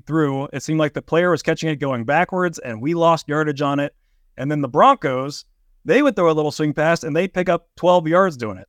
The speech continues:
I thought, felt like that was, like, the difference in the game. And I've never really seen the Chiefs struggle that much in this, but we know when Andy,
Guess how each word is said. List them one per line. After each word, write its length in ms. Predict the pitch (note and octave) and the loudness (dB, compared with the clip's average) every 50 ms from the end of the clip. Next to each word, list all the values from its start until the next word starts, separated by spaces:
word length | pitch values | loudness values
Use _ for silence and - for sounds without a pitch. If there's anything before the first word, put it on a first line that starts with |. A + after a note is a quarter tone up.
| _ | _
I 80 | - D3 | -6 -4
thought, 280 | - - F3+ D#3+ - - | -2 0 -2 -2 2 4
felt 140 | F#3+ F#3 | 4 4
like 140 | F#3 F3 D3+ | 4 4 2
that 180 | - F3 D#3+ - | 0 -2 0 0
was, 140 | F3+ D#3 D3 | -2 0 0
like, 180 | D#3 C#3+ - - | 0 -2 -2 -8
the 280 | A2 B2 D3 E3+ F3 | -6 -4 -4 -4 0
difference 400 | E3+ E3 E3 - F3 D#3 D3+ - | 0 0 0 0 0 -2 -2 0
in 140 | E3 D#3 C#3+ | -2 -2 -2
the 60 | B2+ | -2
game. 480 | A#2 C#3 F3+ G3 D#3 B2 A#2 B2 C3+ - _ _ _ _ _ _ _ _ _ _ _ _ | -2 -2 0 0 0 -2 -4 -6 -8 -10 _ _ _ _ _ _ _ _ _ _ _ _
And 340 | D3 D3+ E3 E3+ F3 F3 F#3 | -4 -2 0 0 0 0 -2
I've 260 | - - E3+ F#3 F3+ | -2 0 -2 -2 0
never 200 | G3+ B3+ C#4 D4 | 0 0 0 0
really 120 | C#4+ C#4 A#3+ | 0 -2 -2
seen 260 | - - C4 C4+ B3+ | -2 0 0 2 2
the 60 | A3+ | 0
Chiefs 420 | - - - B3 A#3+ - - - _ _ | -2 -2 -4 -4 -4 -4 -8 -16 _ _
struggle 500 | _ - - - - B3+ C4 C4 A3+ E3 | _ -18 -18 -4 0 0 2 2 2 0
that 240 | C3+ D#3 F3+ F#3+ E3+ | 2 2 2 2 2
much 280 | F3+ F#3+ G3+ G#3+ - - | 2 2 2 2 0 -4
in 100 | B2+ A#2 | -6 -6
this, 160 | G#2 F#2+ - | -8 -10 -8
but 140 | _ F3 D#3+ | _ -2 -2
we 140 | E3+ E3+ F3 | 0 0 2
know 220 | G3 A3 A#3+ A#3+ | 2 2 2 2
when 180 | A3 G3+ F#3+ F#3 | 2 0 -2 -2
Andy, 540 | F#3 F#3 F#3+ F#3+ F3+ F#3 F#3 F#3 F#3 F3+ | -2 -2 -2 0 0 0 0 -2 -2 -4